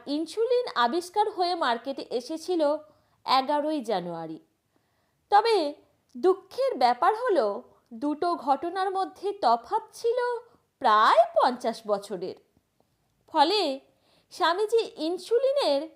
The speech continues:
উপকারিতা পাননি। এবার প্রশ্ন হলো, স্বামীজির মতো এরকম শারীরিকভাবে সক্ষম, সর্বত্যাগী,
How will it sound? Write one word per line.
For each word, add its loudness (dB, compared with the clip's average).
উপকারিতা 0
পাননি। -2
এবার -2
প্রশ্ন -2
হলো, -6
স্বামীজির -2
মতো -2
এরকম -2
শারীরিকভাবে -4
সক্ষম, -4
সর্বত্যাগী, 0